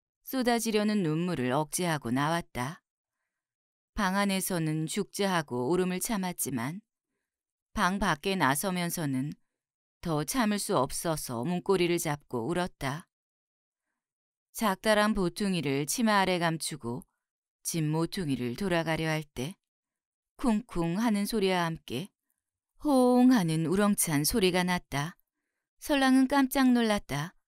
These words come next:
외양간으로 뛰쳐 들어갔다. 가시리가 북극으로 병절로 간 이래 육 년, 갈 때에 임하여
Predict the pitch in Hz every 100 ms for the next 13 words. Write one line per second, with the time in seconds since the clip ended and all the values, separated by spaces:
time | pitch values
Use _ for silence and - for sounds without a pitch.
0 | _ _ _ _ _ - 180 185 196 180
1 | 170 143 135 - 208 - 123 - 170 180
2 | 175 - 113 180 _ _ _ _ _ _
3 | _ _ _ - 185 185 220 196 170 160
4 | 160 214 - 214 190 202 208 214 165 180
5 | 202 190 175 143 151 151 143 143 170 170
6 | 165 139 147 185 _ _ _ _ _ _
7 | - 214 190 208 208 202 165 170 151 143